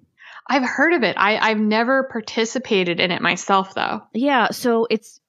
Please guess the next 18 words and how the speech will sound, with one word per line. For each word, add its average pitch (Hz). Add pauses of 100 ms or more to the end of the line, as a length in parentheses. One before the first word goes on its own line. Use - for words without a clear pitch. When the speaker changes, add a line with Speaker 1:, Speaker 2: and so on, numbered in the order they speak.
Speaker 2:
it's -
really 269
interesting. 208
It's, -
she's -
kind 370
of 330 (120)
doing 269
exactly 202
what 202
you're 180
talking 185
about, 233
just 202
in -
a 185
different 180
modality. 170